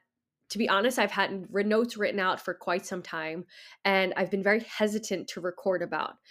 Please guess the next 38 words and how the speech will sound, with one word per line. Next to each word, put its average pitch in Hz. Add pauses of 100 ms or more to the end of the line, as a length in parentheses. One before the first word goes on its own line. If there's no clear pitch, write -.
(720)
because 285
I 302
don't 349
wanna 311
be 247
the 214
person 196 (380)
who 190 (600)
is 214 (240)
solely 220
known 190
for 190
weight 175
loss 170 (300)
goals. 165
I 208
don't 220
want 262
to 269
be 254
that 240
person 185 (340)
who 214
is 208
constantly 202
talking 180
about 165
fat 269
loss 233
and -
trying 165
to 175
shrink 175
herself, 175
because 170
that 214
is 240
not 214